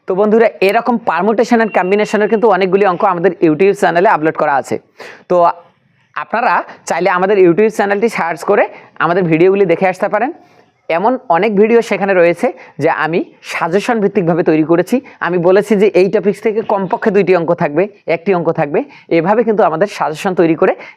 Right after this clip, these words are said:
YouTube চ্যানেলে আপলোড করা আছে। তো আমাদের YouTube চ্যানেলটি খুঁজে পেতে YouTube সার্চ বারে লিখুন ফাইভ মিনিট ম্যাথ ক্লাস, তাহলেই আমাদের YouTube চ্যানেলটি চলে আসবে। সাবস্ক্রাইব করে পাশে থাকুন।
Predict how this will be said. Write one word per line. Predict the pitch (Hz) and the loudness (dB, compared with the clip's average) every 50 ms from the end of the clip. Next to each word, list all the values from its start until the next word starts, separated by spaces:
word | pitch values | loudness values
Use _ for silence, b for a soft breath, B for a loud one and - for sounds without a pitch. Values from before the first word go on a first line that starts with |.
| B 156 | B -2
YouTube | 160 147 175 175 170 156 - | -2 0 2 0 0 0 -2
চ্যানেলে | 165 147 147 151 170 233 | -2 0 0 2 2 2
আপলোড | 262 190 160 160 151 | 2 2 0 -2 -2
করা | - 208 - 127 | -2 -2 -2 -2
আছে। | 117 - - - - _ b b b b b b | -4 -6 -10 -16 -16 _ b b b b b b
তো | 160 | -4
আমাদের | 147 143 151 151 175 170 - - 156 | -4 -2 0 0 -2 -2 0 0 2
YouTube | 147 151 151 196 220 - - | 2 2 2 2 2 2 0
চ্যানেলটি | 185 180 185 190 180 | -2 0 0 -2 -2
খুঁজে | - - 165 151 170 | -2 -2 0 0 0
পেতে | 165 185 185 - 247 - 160 160 | 0 0 0 -2 -2 0 2 2
YouTube | 147 143 135 175 190 185 - - | 2 2 2 2 2 0 -2 -4
সার্চ | 180 156 156 165 - 160 | -4 -2 -2 -2 -2 0
বারে | 165 170 170 | 0 0 2
লিখুন | 165 156 151 156 196 247 370 B B B B B B | 0 0 0 -2 -2 -4 -4 B B B B B B
ফাইভ | - 170 151 160 151 147 | -8 -6 -6 -4 -2 -2
মিনিট | 165 170 180 240 233 - | -2 0 -2 -2 -2 0
ম্যাথ | 214 196 196 190 - - | 0 2 2 0 -2 -2
ক্লাস, | 185 160 139 123 - - _ _ | -2 0 0 -2 -4 -10 _ _
তাহলেই | - 170 165 175 220 190 170 185 330 B B B B | -10 -8 -4 -2 0 0 0 0 -2 B B B B
আমাদের | B 160 165 160 180 - - _ - 165 | B -4 -2 -2 -4 -4 -6 _ -2 0
YouTube | 147 143 - 220 233 214 - | 0 0 0 -2 -2 -2 -2
চ্যানেলটি | 190 180 180 175 165 170 | 0 0 0 -2 -2 0
চলে | 143 160 151 156 | 0 2 2 2
আসবে। | 156 151 160 220 339 - - _ _ | 2 2 0 -2 -2 -4 -6 _ _
সাবস্ক্রাইব | - - 135 127 - - 151 - - | -10 -8 -8 -6 -4 -4 -4 -2 -2
করে | 180 339 | -2 -2
পাশে | 320 - - 165 - 165 | -4 -8 -8 -6 -4 -4
থাকুন। | - 160 - - 113 | -4 -4 -6 -6 -10